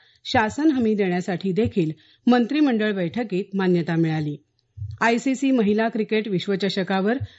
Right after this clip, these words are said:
पहिल्यांदाच भारताचं नाव कोरणाऱ्या भारतीय संघाचं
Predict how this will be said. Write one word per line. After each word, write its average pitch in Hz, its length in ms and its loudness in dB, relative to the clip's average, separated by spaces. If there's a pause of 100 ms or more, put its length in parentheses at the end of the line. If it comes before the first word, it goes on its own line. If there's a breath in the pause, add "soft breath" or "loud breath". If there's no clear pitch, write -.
(140 loud breath)
पहिल्यांदाच 254 640 2
भारताचं 233 580 -2
नाव 196 200 0
कोरणाऱ्या 185 520 0 (420 soft breath)
भारतीय 262 520 2
संघाचं 190 600 -2